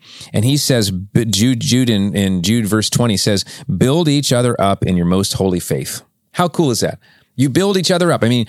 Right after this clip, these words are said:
that's the purpose for what we call fellowship, is that we would be in community enough where somebody might see me and you slipping a little bit and go like, "Hey, hey, hey,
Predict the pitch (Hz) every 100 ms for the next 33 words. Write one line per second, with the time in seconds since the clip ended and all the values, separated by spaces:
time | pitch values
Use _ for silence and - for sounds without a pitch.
0 | - - 202 - - - 98 110 135 -
1 | - 113 107 107 107 110 92 - 95 98
2 | 101 127 143 151 139 143 139 143 131 143
3 | 147 117 143 143 143 - - - - -
4 | 135 156 233 117 104 110 107 131 143 143
5 | 127 175 185 175 151 143 160 - 160 143
6 | 151 147 127 147 160 - 131 165 156 120
7 | 113 113 110 120 135 139 185 185 180 185